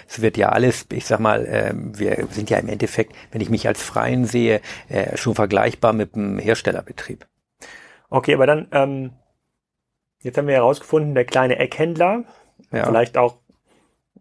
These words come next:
Speaker 2: der Händler, der sich dann noch eine Container als Büro hinstellt, sozusagen, dem wird's schwerfallen nach vorne. Wie, äh, wie entwickelt sich dann das Geschäft der kleinen Eckwerkstatten? Ich habe schon das Gefühl, also ich finde,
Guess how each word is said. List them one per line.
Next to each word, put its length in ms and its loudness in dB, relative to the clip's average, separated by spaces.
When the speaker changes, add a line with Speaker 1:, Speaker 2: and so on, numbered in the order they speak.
Speaker 2:
der 80 0
Händler, 560 2
der 240 2
sich 180 -4
dann 400 -2
noch 180 -6
eine 120 -6
Container 440 -2
als 220 -6
Büro 320 -2
hinstellt, 520 2
sozusagen, 460 0
dem 220 0
wird's 160 0
schwerfallen 420 2
nach 120 -2
vorne. 460 2
Wie, 540 2
äh, 100 -8
wie 140 -4
entwickelt 360 0
sich 100 -14
dann 260 0
das 160 2
Geschäft 380 -2
der 60 4
kleinen 360 2
Eckwerkstatten? 540 2
Ich 100 0
habe 80 4
schon 140 2
das 100 0
Gefühl, 240 0
also 100 4
ich 100 -6
finde, 360 0